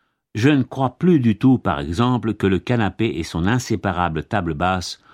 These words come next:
occupent une fonction essentielle dans une maison. On préfère avoir des chaises confortables autour de la table à manger. On dîne à table et on y reste longtemps avec la famille ou des amis.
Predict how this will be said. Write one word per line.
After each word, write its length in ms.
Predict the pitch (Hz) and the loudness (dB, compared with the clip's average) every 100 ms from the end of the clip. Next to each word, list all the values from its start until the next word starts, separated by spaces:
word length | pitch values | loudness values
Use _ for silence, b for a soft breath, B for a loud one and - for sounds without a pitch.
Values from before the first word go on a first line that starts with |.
| b b - | b b -4
occupent 320 | 120 - 98 | 0 0 2
une 160 | 92 85 | 2 2
fonction 460 | - 101 - 110 | 0 -2 -2 -2
essentielle 520 | 131 123 104 - 95 78 | 0 0 -2 -2 -2 -2
dans 120 | 71 | -4
une 220 | 76 69 | -4 -2
maison. 320 | 67 62 - - _ _ _ _ _ _ _ _ _ _ - | -4 -4 -10 -16 _ _ _ _ _ _ _ _ _ _ -4
On 120 | 98 | -4
préfère 440 | - 139 180 170 | -2 -2 0 0
avoir 280 | 98 98 87 | 0 -2 -2
des 120 | 85 | -2
chaises 300 | 95 - 95 | -2 -2 -4
confortables 640 | - 131 120 98 - 120 107 | 0 -2 0 -4 -2 0 0
autour 320 | 92 123 104 | 0 2 0
de 80 | 92 | 2
la 140 | 90 | -2
table 320 | - 117 101 | -2 -2 0
à 40 | 85 | -2
manger. 500 | 80 69 65 62 - _ _ _ _ _ _ - | -4 -6 -8 -12 -14 _ _ _ _ _ _ -10
On 160 | 69 | -6
dîne 220 | 65 139 | 0 0
à 80 | 113 | 0
table 500 | 92 104 120 131 - - | -2 -2 -2 -2 -6 -4
et 100 | 90 | -2
on 140 | 98 | 0
y 100 | 104 | 0
reste 240 | 101 120 - | 0 -2 -2
longtemps 540 | 104 143 - 95 101 | 0 0 0 -2 -2
avec 260 | - 90 - | -4 -4 -4
la 120 | 92 | -4
famille 360 | 110 98 123 | -2 0 0
ou 60 | 123 | 0
des 220 | 98 90 | 0 0
amis. 300 | 76 69 - | -2 -4 -8